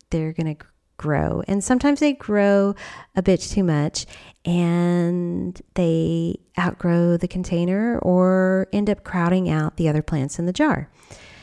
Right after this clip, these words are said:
You know, you can trim your plants so they stay nice and tidy and they don't look overgrown.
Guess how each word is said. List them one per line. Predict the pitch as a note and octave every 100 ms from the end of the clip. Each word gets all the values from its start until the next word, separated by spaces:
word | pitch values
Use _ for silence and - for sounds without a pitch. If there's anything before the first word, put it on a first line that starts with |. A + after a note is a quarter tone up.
| - - -
You | -
know, | F#3+
you | F3+ G3
can | - A3+ G#3 B3 D#4 F4 E4 _ -
trim | - G#3+ A3
your | C4
plants | - F#3+ F#3 -
so | - G3+
they | F3
stay | F3+ F#3 F#3
nice | F#3 E3+ F3 F#3 A3
and | G#3
tidy | - E3+ D#3+ D#3+ E3+ - - -
and | G3
they | F3+
don't | F3 E3+
look | F#3 -
overgrown. | F#3 F3+ G3 - D#3 D3 D#3 F#3